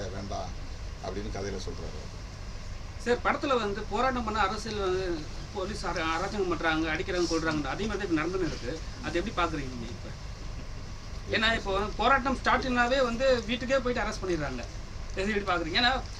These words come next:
Speaker 2: ஆ, ஒரு முன்காலத்துலலாம் வந்து போராட்டம் சொன்னா, ஆ, டைமிங் கொடுப்பாங்க, கொஞ்சம் அட்ஜஸ்ட்மெண்ட் பண்ணுவாங்க. இப்ப அதெல்லாம் கிடையாது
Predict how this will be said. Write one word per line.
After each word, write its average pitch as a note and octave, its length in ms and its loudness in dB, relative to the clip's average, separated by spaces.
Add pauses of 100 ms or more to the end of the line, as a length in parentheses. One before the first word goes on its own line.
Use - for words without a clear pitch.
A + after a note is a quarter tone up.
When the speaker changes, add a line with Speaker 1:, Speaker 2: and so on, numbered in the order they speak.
(160)
Speaker 2:
ஆ, F#3 180 6
ஒரு F#3+ 160 2 (300)
முன்காலத்துலலாம் B3+ 680 6
வந்து A#3+ 320 4
போராட்டம் B3+ 400 2
சொன்னா, A#3 320 2 (340)
ஆ, F3+ 80 0 (440)
டைமிங் C#4+ 300 12
கொடுப்பாங்க, A#3 380 4
கொஞ்சம் A3+ 260 4
அட்ஜஸ்ட்மெண்ட் B3 300 2
பண்ணுவாங்க. F#3+ 300 4
இப்ப F#3+ 180 2
அதெல்லாம் A#3 260 4
கிடையாது A3 420 2